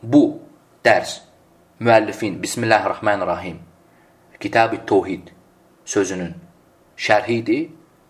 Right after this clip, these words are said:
İnşallah bu, e,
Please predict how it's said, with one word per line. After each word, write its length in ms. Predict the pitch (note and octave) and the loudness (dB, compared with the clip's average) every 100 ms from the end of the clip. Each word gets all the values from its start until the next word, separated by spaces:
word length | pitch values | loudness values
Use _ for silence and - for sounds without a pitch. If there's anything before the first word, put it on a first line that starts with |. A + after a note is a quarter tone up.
| - | -12
İnşallah 680 | A2+ - G#2 A2+ B2+ - - - _ - - - | -8 -2 2 4 2 0 -16 -20 _ -20 -20 -4
bu, 320 | A#2 A2 - - _ _ _ _ | 2 2 0 -18 _ _ _ _
e, 300 | F2+ F2+ F2 | -4 -2 -4